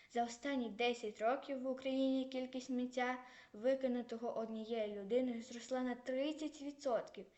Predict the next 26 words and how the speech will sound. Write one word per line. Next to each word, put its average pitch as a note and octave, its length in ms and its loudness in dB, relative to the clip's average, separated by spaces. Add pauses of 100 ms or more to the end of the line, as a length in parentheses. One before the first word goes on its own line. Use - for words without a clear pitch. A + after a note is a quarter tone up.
(220)
Спалювати C4+ 680 2
таке A3 320 -4
сміття G#3 400 -10
небезпечно. G#3 1080 -2 (280)
У A3+ 80 -10
процесі C#4 500 2
горіння B3 440 2
в A3 100 0
атмосферу A#3+ 580 -2
викидається A#3 800 0
величезна A#3+ 640 0
кількість A#3 520 -6
речовин, A3 500 -2 (420)
які A#3 240 0
забруднюють A3+ 840 -2
повітря G#3+ 640 -4
та G3+ 160 -8
руйнують G#3+ 460 -4 (120)
озоновий G3+ 500 -8
шар. F#3 300 -10 (680)
Підготовка B3 720 0
до A#3 220 2
утилізації A3+ 720 -2
поліетиленових G#3 800 -6
пакетів G3 440 -8
вдома. F#3+ 300 -8